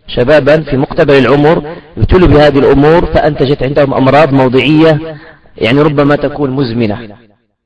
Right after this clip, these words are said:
ينتج عنها عدم التحكم في البول، عدم التحكم في الخارج من السبيل ونحوه.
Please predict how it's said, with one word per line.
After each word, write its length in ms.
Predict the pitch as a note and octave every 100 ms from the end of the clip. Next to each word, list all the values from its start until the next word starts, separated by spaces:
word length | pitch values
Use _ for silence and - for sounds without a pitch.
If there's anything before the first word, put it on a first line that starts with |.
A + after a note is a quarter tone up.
| _ _ _ _ C#3+
ينتج 300 | D3 A2+ A#2
عنها 340 | C#3 B2+ C#3+
عدم 280 | B2 C3 B2+
التحكم 540 | - B2+ D3+ - C3
في 100 | A2+
البول، 400 | A#2+ A2+ C#3 C#3
عدم 200 | A2 C3+ A#2+
التحكم 400 | - C#3 - B2+
في 80 |
الخارج 400 | B2+ A#2+ C3+ C3
من 120 | A#2 B2
السبيل 380 | A#2+ C3 D3
ونحوه. 480 | C3 A#2+ G#2 G#2 D2+